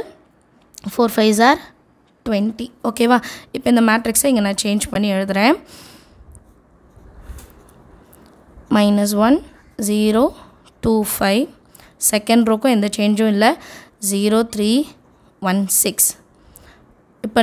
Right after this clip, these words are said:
நெக்ஸ்ட் ரோ தான் மாறப்போகுது. மைனஸ் ஃபோர் இங்க வந்துருச்சு. இதுதான் இப்போ ஆர் ஒன். இந்த ஆர் ஒன், ஆர் த்ரீ பிளஸ் பண்ணா போதும். ஃபோர் minus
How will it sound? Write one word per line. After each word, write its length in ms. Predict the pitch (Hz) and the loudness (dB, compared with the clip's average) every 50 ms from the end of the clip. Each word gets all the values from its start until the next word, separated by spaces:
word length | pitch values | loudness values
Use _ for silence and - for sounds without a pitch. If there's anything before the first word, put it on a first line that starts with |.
| 233 | 4
நெக்ஸ்ட் 280 | 254 254 - - - - | 4 4 2 0 2 2
ரோ 60 | 233 220 208 220 | 2 2 2 2
தான் 100 | 262 262 208 | 2 2 0
மாறப்போகுது. 400 | 92 - - - - - - - - - - - - _ _ 247 | 0 -4 -6 -6 -6 -6 -6 -10 -14 -18 -20 -20 -20 _ _ 0
மைனஸ் 320 | 233 247 269 277 269 254 - | 2 4 6 4 4 4 2
ஃபோர் 160 | 262 247 240 | 2 2 2
இங்க 120 | 226 214 208 | 2 2 2
வந்துருச்சு. 280 | 208 208 208 - - - 247 | 0 0 -2 -4 -4 -4 -2
இதுதான் 260 | 247 254 285 285 277 262 | 0 2 4 4 4 2
இப்போ 120 | 269 220 208 208 | 2 0 2 2
ஆர் 100 | 208 208 208 196 | 2 0 0 -2
ஒன். 80 | 196 - - _ _ _ _ _ _ - | -2 -6 -12 _ _ _ _ _ _ 0
இந்த 80 | 233 220 226 233 | 4 6 6 6
ஆர் 120 | 262 277 285 285 | 6 6 4 4
ஒன், 100 | 285 262 | 6 4
ஆர் 120 | 240 233 220 254 | 4 2 0 -2
த்ரீ 80 | 269 269 262 | -4 -2 -2
பிளஸ் 180 | 240 233 226 - - | 0 0 0 -2 -2
பண்ணா 180 | 240 226 226 226 226 | -2 -2 -2 -2 -4
போதும். 200 | 214 202 202 196 - | -4 -6 -6 -4 -2
ஃபோர் 240 | 240 240 233 233 233 220 | 0 0 0 0 0 0
minus 260 | 214 214 208 202 | 0 0 0 -2